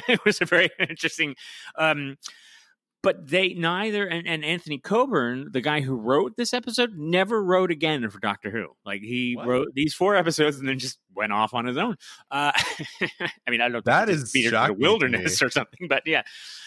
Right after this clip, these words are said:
Speaker 1: So
Speaker 2: Right.
Speaker 1: there was no driving vision necessarily behind these early seasons, which I think is part of the strength of Doctor Who, and that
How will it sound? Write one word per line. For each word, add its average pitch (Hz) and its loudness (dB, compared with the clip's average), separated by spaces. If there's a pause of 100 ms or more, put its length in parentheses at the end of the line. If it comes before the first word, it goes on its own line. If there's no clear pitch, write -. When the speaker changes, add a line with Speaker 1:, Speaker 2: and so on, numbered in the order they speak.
(140)
Speaker 1:
So 220 -4
Speaker 2:
Right. 214 0
Speaker 1:
there 220 4
was 214 -2
no 247 0
driving 160 -2
vision 113 -2 (140)
necessarily 139 0
behind 123 0
these 113 -4
early 117 0
seasons, 196 -4
which 151 0
I 147 2
think 170 -2
is 156 -6
part 151 0
of 127 -2
the 123 -6
strength 147 -4
of 113 -6
Doctor 117 -2
Who, 220 2
and 147 -2
that 131 -4